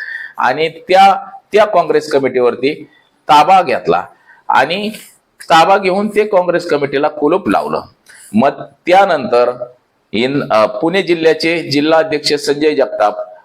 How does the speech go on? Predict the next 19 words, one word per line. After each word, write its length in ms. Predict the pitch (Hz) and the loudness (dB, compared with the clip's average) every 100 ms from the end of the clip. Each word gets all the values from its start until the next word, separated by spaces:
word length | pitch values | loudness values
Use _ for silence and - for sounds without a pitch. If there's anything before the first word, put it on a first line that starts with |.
| _ | _
तसंच 540 | 139 135 160 165 - - _ 120 | -4 0 0 -2 -8 -16 _ -4
म्हणजे 200 | 120 135 | -2 0
आमदार 380 | - 139 135 - - - - - - | 0 0 2 2 0 -12 -16 -10 -4
आणि 300 | 127 156 180 - - | -2 -2 -6 -8 -2
आमदार 360 | 135 147 175 | -2 2 0
संग्राम 400 | - 151 156 175 - | 2 -2 2 0 0
थोपटे 360 | 127 - 107 104 - - - | -4 -2 -4 -4 -10 -20 -6
यांनी 420 | 120 143 165 180 | 0 0 0 -2
देखील 380 | 170 165 143 135 139 135 _ _ _ 104 | -2 -2 -2 -2 -4 -16 _ _ _ -2
मिळून 360 | 127 156 180 | 2 4 4
या 120 | 170 | 2
काँग्रेस 420 | 160 156 151 147 147 | 0 0 0 -2 -2
कमिटीचा 520 | 143 139 135 139 139 - - - | -4 -4 -2 0 -2 -4 -6 2
ताबा 260 | 139 151 | 2 4
घेण्याचा 400 | 160 143 139 135 | 2 0 -2 -4
प्रयत्न 360 | 127 127 120 113 | -2 0 0 -4
केला. 340 | 110 110 117 - - _ _ - | -2 0 0 -2 -16 _ _ 2
त्यावेळेसचे 640 | 170 175 147 139 135 123 | 6 6 6 4 4 0
काँग्रेसचे 680 | 120 143 151 151 151 151 | 2 2 4 2 2 0